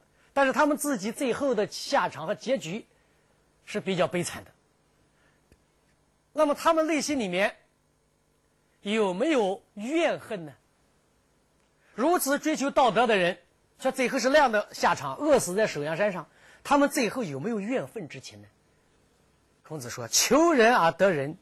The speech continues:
又何怨？”他们追求仁义道德，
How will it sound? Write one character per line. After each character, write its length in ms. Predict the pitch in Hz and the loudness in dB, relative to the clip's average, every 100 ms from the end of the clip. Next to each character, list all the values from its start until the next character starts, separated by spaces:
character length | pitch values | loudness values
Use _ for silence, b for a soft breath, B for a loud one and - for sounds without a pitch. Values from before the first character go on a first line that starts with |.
| _ - | _ -10
又 240 | 160 117 | -10 -10
何 400 | 110 - 110 131 | -14 -20 -16 -12
怨？” 180 | 160 175 - _ _ _ _ _ _ _ - | -12 -16 -20 _ _ _ _ _ _ _ 0
他 140 | 311 | 2
们 100 | 302 | 2
追 320 | 330 381 370 | 4 6 6
求 240 | - 233 226 | 4 4 4
仁 260 | 196 233 | 4 2
义 80 | 214 | 2
道 200 | - 156 | 0 0
德， 200 | 143 | -2